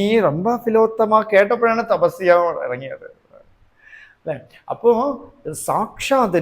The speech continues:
നിജമായിട്ടുള്ള തപസ്സിന്റെ ഫലമാണ് ഭഗവാൻ. ആ തപസ്സിന്റെ ഇടയിൽ വരണ പ്രതിബന്ധമാണ് മായ. ആ മായയെ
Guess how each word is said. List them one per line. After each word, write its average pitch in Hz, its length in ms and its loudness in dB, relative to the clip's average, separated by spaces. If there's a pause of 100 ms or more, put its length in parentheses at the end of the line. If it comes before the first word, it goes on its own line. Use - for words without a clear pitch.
(160)
നിജമായിട്ടുള്ള 240 1000 4
തപസ്സിന്റെ 220 640 0
ഫലമാണ് 202 560 2
ഭഗവാൻ. 160 460 2 (300)
ആ 165 120 0
തപസ്സിന്റെ 202 680 0 (160)
ഇടയിൽ 214 320 4
വരണ 190 320 4
പ്രതിബന്ധമാണ് 196 1160 0
മായ. 113 520 -10 (680)
ആ 180 140 0
മായയെ 226 640 6